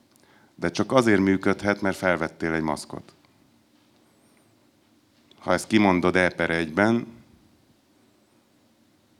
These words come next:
ha nem arról beszélgetünk, hogy itt van-e maszk, vagy nincs maszk, akkor valljuk be, hogy kurva nagy baj van már a,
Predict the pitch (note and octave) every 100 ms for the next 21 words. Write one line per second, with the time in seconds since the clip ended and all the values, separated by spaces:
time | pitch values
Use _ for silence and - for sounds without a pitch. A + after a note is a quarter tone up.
0 | _ _ _ _ _ _ _ _ F2+ F2
1 | F2 - - - G#2 A#2 G#2+ G2+ F2+ F#2+
2 | - F#2 F2 F2 - F2 E2 F2+ F2 -
3 | F#2+ F#2+ F2+ E2+ - - E2+ E2 E2+ F2
4 | - F#2 G#2+ A2+ - - - _ _ _
5 | _ _ - - F#2 - G#2+ G#2 F2 D#2+
6 | D#2+ E2+ - F2 D#2+ D#2 D#2 D2 D#2 D2+
7 | D2 E2+ F2 - D#2+ E2 E2 E2 E2 F2
8 | F2